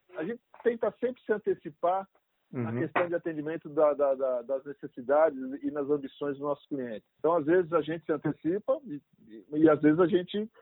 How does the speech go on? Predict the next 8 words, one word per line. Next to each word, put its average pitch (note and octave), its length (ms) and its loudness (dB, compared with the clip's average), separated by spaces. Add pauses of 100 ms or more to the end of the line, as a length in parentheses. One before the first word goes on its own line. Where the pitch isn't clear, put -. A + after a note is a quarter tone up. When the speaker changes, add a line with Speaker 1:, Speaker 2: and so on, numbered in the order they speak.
(180)
Speaker 1:
corre E3 240 4
atrás E3 300 6
daquilo F3+ 380 -2
que - 120 -20
tá - 100 -14 (120)
sendo E3 160 -4
demandado. D#3 540 -2 (200)
Speaker 2:
Uhum. B2+ 380 -6